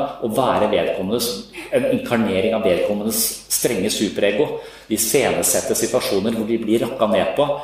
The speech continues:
for da føler de at de får som fortjent i forhold til det superego som egentlig er dem, så nå er det jeg som har blitt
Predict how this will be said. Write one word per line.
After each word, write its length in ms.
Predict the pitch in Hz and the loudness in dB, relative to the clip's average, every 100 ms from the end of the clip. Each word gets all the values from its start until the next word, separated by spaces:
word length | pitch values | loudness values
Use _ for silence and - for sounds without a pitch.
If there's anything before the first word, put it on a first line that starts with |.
| - - | -10 -12
for 140 | - 98 | -6 0
da 140 | 101 - | 2 2
føler 240 | - 101 - | 2 2 2
de 80 | 90 | 0
at 80 | |
de 80 | 113 | -2
får 220 | - 90 | 0 0
som 100 | 101 | 0
fortjent 600 | - 113 - 117 - - 123 | 0 -2 -2 -2 -2 -4 -4
i 80 | |
forhold 180 | 104 95 | -2 0
til 80 | 101 | 2
det 120 | 95 95 | 2 2
superego 460 | 95 - 87 87 | 0 0 0 0
som 100 | - | -2
egentlig 260 | 92 85 101 | -4 -2 0
er 20 | 104 | 2
dem, 100 | - | 2
så 160 | - 104 | 0 0
nå 80 | |
er 80 | 92 | 0
det 80 | 92 | 0
jeg 220 | 85 - | -2 -2
som 100 | - | -2
har 80 | 95 | -2
blitt 240 | 98 - | -2 -2